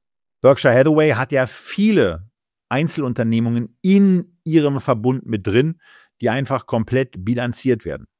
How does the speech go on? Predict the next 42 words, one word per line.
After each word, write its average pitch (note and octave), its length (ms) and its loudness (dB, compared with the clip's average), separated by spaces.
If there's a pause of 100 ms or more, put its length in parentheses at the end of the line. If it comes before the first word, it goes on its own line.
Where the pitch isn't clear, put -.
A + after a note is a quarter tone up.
(120)
Warren C3 240 4
Buffett C#3+ 260 2
hat C#3 160 0
da C3 100 2
mal B2+ 380 0
in B2 180 -8
einem, A#2 520 -4
in A2 120 -8
einem A2 200 -2
Brief C3 280 -2
an B2+ 120 -4
die A#2+ 120 -2
Aktionäre B2 500 -4
von A#2+ 180 -4
den A2 140 0
eigenen C3+ 520 -2
Giganten E3 920 -4
gesprochen. E3 580 -4 (1400)
Naja, C#3 220 2
und C3 80 0
dann C3 120 -2
gibt's C#3 140 -4
noch C#3 80 -4
eine B2+ 100 0
ganze C3+ 260 -2
Reihe B2+ 160 2
von A#2 180 -2
nicht D#3 140 -2
so B2+ 100 -2
ge-, G#2+ 140 2
sehr D3 220 2
Giganten, A2 540 -4
aber A2+ 320 0
auch D3+ 120 0
Unternehmen, A#2 540 0
die A2 180 -4
eben A#2+ 180 0
immer C3+ 200 -4
mal A#2+ 200 -4
ein A#2 100 -6
paar B2 300 -2
Millionen, C3+ 800 -2